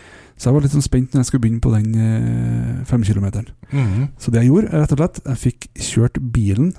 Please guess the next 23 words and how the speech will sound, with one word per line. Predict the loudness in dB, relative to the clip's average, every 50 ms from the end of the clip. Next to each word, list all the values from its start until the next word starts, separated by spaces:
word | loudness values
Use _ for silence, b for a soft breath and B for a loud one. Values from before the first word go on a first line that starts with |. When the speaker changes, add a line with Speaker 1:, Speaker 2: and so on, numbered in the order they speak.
| -10
Speaker 1:
fem | -10 -6 -2 -2 0 0 0
kilometer | 0 2 2 2 2 2 2 4 4
unna. | 4 2 0 -2 b b b b b b b b b
Speaker 2:
Ja. | -14 -8 -6 -2 0 2 4 4 4 4 2 B B B B B B B B B
Speaker 1:
Sånn | -2 2 2 2 2
at | 2
jeg | 0 -2 -2 -4 -2 0 0
måtte | 2 2 2 0 0 -4 -12 -12 -8 -8 -8 -8 B B B B B B B B B B B B 0
gå | 2 4 4 4 4 2 0 -2 -4 -4
eller | -2 2 2 2 2
springe | 2 2 2 4 4 4
til | 4 4 4 4
den | 2 2 0
for | 0 0 2
å | 2 4
hente | 2 0 -2 -6
den. | -8 -10 -10 -10 -16 _ _ -12 -6
Speaker 2:
Ja, | -2 0 0 0
genialt. | 0 0 0 0 2 2 2 0 0 -4 -6 -12 -16 -12 -8 -4
Speaker 1:
Og | 0
samtidig | 0 0 0 0 0 2 2 4
så | 4 4
hadde | 4 4 2